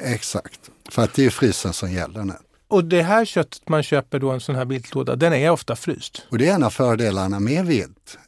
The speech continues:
Speaker 1: Det är ju att, i och med att det är så magert,
Speaker 2: Mm.
Speaker 1: så har, har det ju mycket längre hållbarhet i frysen.
Speaker 2: Mm.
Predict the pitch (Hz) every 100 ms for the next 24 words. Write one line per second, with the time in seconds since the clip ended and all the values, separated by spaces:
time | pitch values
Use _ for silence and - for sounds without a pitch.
0 | - 123 135 95 92 - 156 175 170 175
1 | 165 123 127 - 131 104 90 92 - 160
2 | 135 123 - 131 147 143 123 127 117 120
3 | 135 - 107 107 90 104 120 110 87 92
4 | - - 101 82 - 147 - - 156 123
5 | 120